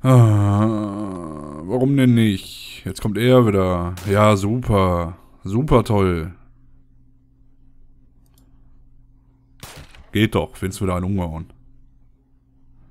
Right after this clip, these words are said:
Wenigstens das. Ja, sicher. Komm.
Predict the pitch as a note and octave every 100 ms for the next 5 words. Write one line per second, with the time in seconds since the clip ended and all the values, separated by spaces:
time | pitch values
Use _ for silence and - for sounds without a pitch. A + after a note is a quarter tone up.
0 | - _ _ _ _ _ - F#2 F#2 F#2
1 | F#2+ F#2 - - - _ _ _ _ _
2 | - - - _ _ _ _ _ _ _
3 | - - - - - _ _ _ - -
4 | _ _ _ _ _ _ _ - - -
5 | - - - - - G2+ A#2+ D3 E3 B3+
6 | - G#3 G3 F3+ F3 - - _ _ _
7 | _ _ _ _ _ _ _ _ _ _
8 | _ _ _ _ _ _ _ _ _ _
9 | _ _ - _ _ _ _ _ _ _
10 | _ _ - G#2 F2+